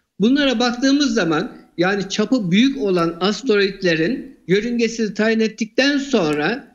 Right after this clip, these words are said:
çok rahat bir şekilde bunlar bize çarpacak mı, çarpmayacak mı hemen biliriz onu.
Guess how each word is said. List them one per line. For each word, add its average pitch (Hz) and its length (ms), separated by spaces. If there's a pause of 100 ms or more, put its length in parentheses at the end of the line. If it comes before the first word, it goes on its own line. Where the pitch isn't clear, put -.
(720)
çok 302 340
rahat 233 380
bir 233 80
şekilde 202 460
bunlar 220 300
bize 220 200
çarpacak 226 600
mı, 185 100
çarpmayacak 220 680
mı 240 260
hemen 247 360
biliriz 202 380
onu. 104 260